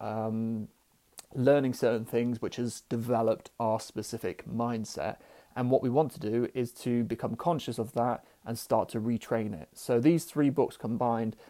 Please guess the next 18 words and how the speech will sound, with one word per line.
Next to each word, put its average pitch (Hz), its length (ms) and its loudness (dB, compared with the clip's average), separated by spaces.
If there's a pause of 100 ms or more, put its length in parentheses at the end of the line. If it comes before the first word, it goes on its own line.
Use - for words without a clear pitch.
(140)
will 117 160 0
massively 135 720 -2
start 117 300 0
to - 80 -6
retrain 117 500 2
and 113 140 -2
get - 120 2
you 151 100 -4
thinking 127 440 -4
about 110 400 0 (220)
what 120 140 2
your 104 100 0
current 131 360 2
mindset 113 400 -2
is 113 280 -2
and 110 220 -4
get 117 220 0
you 117 200 -2